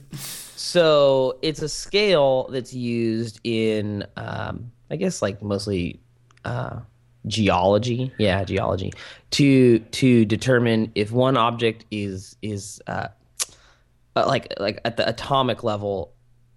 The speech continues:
harder in, in structure than another.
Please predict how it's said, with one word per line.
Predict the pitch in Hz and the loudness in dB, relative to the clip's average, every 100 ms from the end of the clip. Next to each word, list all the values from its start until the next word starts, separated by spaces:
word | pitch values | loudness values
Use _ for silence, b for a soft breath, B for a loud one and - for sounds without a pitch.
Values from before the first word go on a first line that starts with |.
| _ | _
harder | _ - 147 143 139 143 135 - | _ -4 2 4 4 2 -2 -4
in, | 123 117 113 | -6 -6 -6
in | 113 107 101 | -8 -8 -8
structure | - - 113 - - 92 98 - _ | -10 -4 -4 -6 -10 -10 -10 -14 _
than | 107 113 104 101 - | -8 -6 -4 -6 -2
another. | 135 131 - | -2 -2 -4